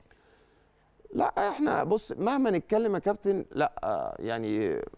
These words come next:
هيفضل الأهلي والزمالك هم دايمًا، يعني أنا كنت أتمنى اللي يبقى فيه دايمًا الفرق الشعبية تيجي واللي عندهم جماهيرية،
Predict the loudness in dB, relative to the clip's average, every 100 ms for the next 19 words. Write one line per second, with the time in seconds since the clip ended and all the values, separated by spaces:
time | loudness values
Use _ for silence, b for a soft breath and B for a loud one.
0 | -20 -20 _ _ 0 2 2 2 4 2
1 | 2 0 0 0 -2 -4 -8 -6 0 0
2 | -2 -8 -10 -2 0 2 0 0 0 0
3 | 2 2 2 2 0 -2 0 0 2 4
4 | 4 2 0 -2 -4 -8 -12 -2 0 0
5 | 0 0 2 4 2 0 b b b 0
6 | 2 4 2 2 2 0 0 2 2 2
7 | 2 4 4 4 2